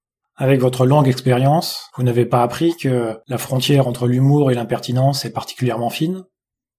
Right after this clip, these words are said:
Si, je pense aussi avoir appris à reconnaître des gens dont l'esprit est suffisamment fin pour ne pas se tromper de géographie. Allons, je peux bien passer l'éponge, puisque vous utilisez mon type d'humour, que mes collègues apprécient autant.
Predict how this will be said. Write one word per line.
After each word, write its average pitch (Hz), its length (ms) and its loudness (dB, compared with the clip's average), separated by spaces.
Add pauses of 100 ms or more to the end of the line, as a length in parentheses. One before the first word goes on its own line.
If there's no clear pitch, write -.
(320)
Si, 190 420 -2 (180)
je - 160 -6
pense 143 280 -4
aussi 165 260 0
avoir 139 580 2
appris 147 320 0
à 135 60 4
reconnaître 143 500 2
des 131 140 2
gens 156 240 2
dont 139 140 -2
l'esprit 139 440 -2
est 131 60 0
suffisamment 147 580 -2
fin - 400 -6
pour 143 140 -4
ne 147 100 2
pas 170 120 2
se - 60 -4
tromper 165 260 0
de 156 60 -2
géographie. 143 540 0 (1600)
Allons, 143 380 0 (480)
je 123 100 -4
peux 127 160 0
bien 131 220 2
passer 139 240 0
l'éponge, 135 540 -2
puisque 156 320 -2
vous 131 220 2
utilisez 135 400 2
mon 131 140 0
type 127 160 -2
d'humour, 127 440 -2 (260)
que 139 80 0
mes 127 280 2
collègues 127 540 0
apprécient 131 460 0
autant. 127 320 -2